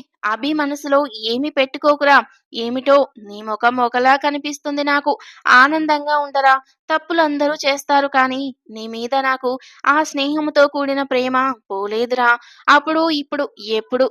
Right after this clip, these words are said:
పదిలంగానే ఉంటుంది నీ మీద నా స్నేహం" అంటూ చెబుతున్న ఫ్రెండ్ వైపు చూసి కళ్ళల్లో నీళ్లు పెట్టుకున్నాడు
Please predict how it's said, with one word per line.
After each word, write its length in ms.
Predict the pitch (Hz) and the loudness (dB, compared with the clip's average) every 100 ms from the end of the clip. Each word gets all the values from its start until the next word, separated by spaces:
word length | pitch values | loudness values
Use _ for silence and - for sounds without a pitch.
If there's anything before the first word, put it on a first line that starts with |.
| _ | _
పదిలంగానే 720 | 190 185 202 226 240 240 254 | -8 -6 -6 -6 -2 -2 -2
ఉంటుంది 460 | 269 269 269 277 277 - - | -4 -4 -2 -2 -4 -6 -20
నీ 180 | 196 202 | -16 -14
మీద 300 | 208 208 233 | -12 -8 -6
నా 180 | 240 240 | -2 -4
స్నేహం" 460 | 240 226 247 269 - - - - | -4 -4 -2 -2 -4 -20 -8 -2
అంటూ 280 | 294 294 294 | -2 0 -2
చెబుతున్న 520 | 285 262 269 262 254 | -2 -2 -2 0 0
ఫ్రెండ్ 360 | 254 233 240 262 | -2 -6 -6 -2
వైపు 300 | 269 262 262 | 0 -2 -4
చూసి 380 | 254 254 247 254 - _ - | -6 -6 -6 -8 -10 _ -2
కళ్ళల్లో 460 | 233 233 254 262 247 | 0 2 0 0 -2
నీళ్లు 340 | 247 233 247 | -4 -14 -12
పెట్టుకున్నాడు 760 | 262 247 - 247 240 240 240 | -4 -4 -4 -6 -6 -4 -2